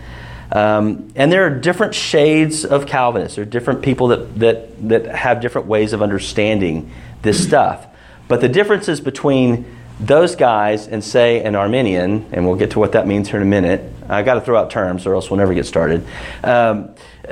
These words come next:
uh, someone who doesn't hold to this, or, or, or a Lutheran, or a, a Methodist, or one of those,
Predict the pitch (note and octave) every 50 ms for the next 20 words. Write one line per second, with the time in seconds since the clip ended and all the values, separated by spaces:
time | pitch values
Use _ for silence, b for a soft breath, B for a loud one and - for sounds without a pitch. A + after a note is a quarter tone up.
0 | - - - - - - - B2 C3+ - - - D#3+ D3 D3 C3 A#2+ C3 A2 A2+
1 | C3+ C#3+ C#3+ D3+ C#3 - - - C#3 C#3+ B2+ A2+ F#2 F2 F2 E2 E2+ F2+ - B2
2 | A2 G#2 G2+ G2+ - G#2 G#2 G#2+ G2+ G2+ G2+ G#2 - - G2 G2 G2 G2 G2 -
3 | G2 G2+ G2+ A#2 B2+ B2 B2+ C3+ B2 A#2+ B2 B2 B2 A#2+ A2 F#2+ F#2+ F#2+ F#2+ F#2
4 | F2+ - - F2 E2+ E2+ E2 B1+ E2 E2+ G2+ A2 A2 - B2 A2+ A2 A2 G#2+ -
5 | - - - B B B B B A2 G#2 B2 C#3 C3 B2+ - -